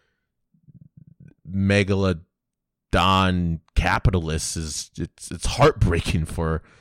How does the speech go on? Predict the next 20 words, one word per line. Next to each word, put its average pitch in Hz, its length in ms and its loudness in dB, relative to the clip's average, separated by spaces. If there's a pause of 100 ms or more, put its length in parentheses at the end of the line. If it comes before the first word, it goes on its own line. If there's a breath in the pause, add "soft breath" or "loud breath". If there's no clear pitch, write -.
(240 soft breath)
I 87 40 -4
think, 95 140 2
a 90 60 2
lot 101 240 6
of 85 80 2
Kanye 78 340 2
fans. 78 400 -8
And 85 80 -6
I'm 85 100 -4
like, 82 180 -6 (300)
at 92 120 -2
what 95 200 -2
point 101 360 -2
do - 480 -18
you 85 40 -6
stop 101 280 2
fucking 101 300 0
with 90 160 -2
Kanye 123 440 2
songs 82 580 -6